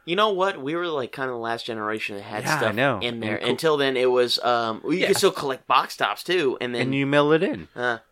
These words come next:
Speaker 3: Yeah,
Speaker 1: there was
Speaker 3: 'cause
Speaker 1: that, and then
Speaker 3: everybody's
Speaker 1: there
Speaker 3: worried about choking hazards now.
Speaker 1: And but no, then it was a while where you had to, like, um, like,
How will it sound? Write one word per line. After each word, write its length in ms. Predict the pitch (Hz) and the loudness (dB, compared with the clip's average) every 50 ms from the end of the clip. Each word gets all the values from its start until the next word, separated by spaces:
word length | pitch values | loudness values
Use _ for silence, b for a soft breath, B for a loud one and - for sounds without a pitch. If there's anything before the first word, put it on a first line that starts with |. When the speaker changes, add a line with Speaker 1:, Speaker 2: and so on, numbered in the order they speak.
| _ _ - | _ _ -8
Speaker 3:
Yeah, 80 | 151 | -2
Speaker 1:
there 60 | 131 131 | 0 0
was 80 | 127 113 | 0 2
Speaker 3:
'cause 60 | 113 | 2
Speaker 1:
that, 380 | 127 135 135 120 113 113 - - | 2 4 4 4 2 -2 -4 -6
and 120 | - 123 - | -4 -2 0
then 60 | - | 2
Speaker 3:
everybody's 280 | 139 147 151 151 131 | 4 4 4 2 2
Speaker 1:
there 80 | 127 135 | 0 -2
Speaker 3:
worried 200 | 151 139 135 127 | -2 0 0 -2
about 240 | 113 117 107 - - | -2 -4 -6 -6 -6
choking 340 | - - 139 - - 107 95 | -8 -8 -8 -8 -10 -12 -12
hazards 460 | 98 98 98 95 95 98 98 - 113 | -12 -12 -12 -12 -14 -16 -16 -16 -16
now. 280 | 104 98 101 101 98 - _ _ _ _ _ _ _ - | -14 -14 -14 -14 -16 -18 _ _ _ _ _ _ _ -4
Speaker 1:
And 240 | 127 139 135 131 - _ - | -4 -2 -2 -4 -6 _ -10
but 300 | 135 - 143 135 - - | -6 -4 -4 -4 -4 -6
no, 320 | 131 131 151 156 151 110 | -4 -2 -2 -2 -2 -4
then 360 | 76 82 123 123 139 160 190 | -6 -8 -4 0 0 2 2
it 80 | 190 180 | 2 0
was 160 | 160 147 131 139 | 0 0 0 0
a 40 | 127 | 2
while 320 | 120 120 120 120 123 120 | 2 4 4 4 4 2
where 160 | 120 123 120 | 0 0 -2
you 440 | 120 113 117 120 120 120 120 117 113 | -2 -4 -8 -10 -8 -8 -8 -8 -8
had 260 | 110 - 110 113 - | -6 -4 -4 -4 -6
to, 100 | - 110 | -8 -10
like, 560 | 107 107 104 98 90 87 85 - _ - - _ _ - | -8 -6 -6 -6 -6 -8 -10 -12 _ -20 -20 _ _ -8
um, 480 | 98 95 85 - - - - 87 - _ _ _ _ _ - | -8 -8 -10 -12 -16 -20 -20 -20 -20 _ _ _ _ _ -10
like, 200 | 98 104 87 - | -10 -10 -10 -12